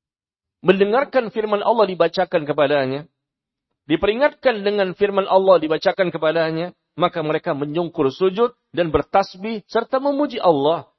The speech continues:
Dan mereka tidak menyombongkan dirinya. Siap diatur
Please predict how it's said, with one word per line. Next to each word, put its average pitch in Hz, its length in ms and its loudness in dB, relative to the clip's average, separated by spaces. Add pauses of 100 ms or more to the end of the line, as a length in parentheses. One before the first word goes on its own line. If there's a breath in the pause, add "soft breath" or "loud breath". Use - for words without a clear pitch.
(120)
Dan 151 240 -4
mereka 151 400 -4
tidak 143 320 -6
menyombongkan 110 880 -6
dirinya. 95 720 -12
Siap - 560 -4
diatur 175 720 -2